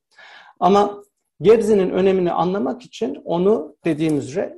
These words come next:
e, kapı komşusu bu devasa dünya kenti İstanbul'la birlikte anlamak gerekiyor. Yani bir dünya kenti olarak sarıp sarmalanıp küresel yatırım ve finans piyasalarına pazarlanmaya çalışılan, e,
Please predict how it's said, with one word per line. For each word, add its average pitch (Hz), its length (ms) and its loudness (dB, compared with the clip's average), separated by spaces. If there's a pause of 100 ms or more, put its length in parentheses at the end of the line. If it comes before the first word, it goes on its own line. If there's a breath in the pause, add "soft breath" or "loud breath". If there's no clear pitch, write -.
(120)
e, 147 300 -4
kapı - 260 -4
komşusu 165 640 -2
bu 151 160 -6
devasa 151 540 -2
dünya 175 320 -6
kenti 147 360 -10
İstanbul'la 170 680 -2
birlikte 147 340 -6
anlamak 127 420 -6
gerekiyor. 131 360 -4
Yani 147 420 0 (400 loud breath)
bir 165 240 0
dünya 170 360 0
kenti 151 360 -6
olarak 123 400 -6
sarıp 147 280 -6
sarmalanıp 143 720 -4
küresel 147 420 0
yatırım 147 360 -2
ve 143 80 -6
finans 151 380 -8
piyasalarına 131 840 -6
pazarlanmaya 135 720 -2
çalışılan, 120 640 -10 (680 loud breath)
e, 135 380 2